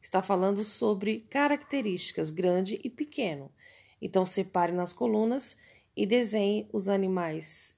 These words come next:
dentre esses que estão aí ilustrados, os grandes de um lado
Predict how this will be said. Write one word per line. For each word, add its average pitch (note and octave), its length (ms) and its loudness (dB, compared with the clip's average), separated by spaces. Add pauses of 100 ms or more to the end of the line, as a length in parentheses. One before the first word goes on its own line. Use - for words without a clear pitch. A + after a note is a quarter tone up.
dentre F3+ 400 0
esses E3 220 -4
que - 80 -10
estão F3 280 -2
aí E3+ 360 -2 (180)
ilustrados, E3 840 -4 (460)
os G3 160 2
grandes F3 400 0
de F#3+ 80 -4
um G#3+ 100 0
lado G3 320 2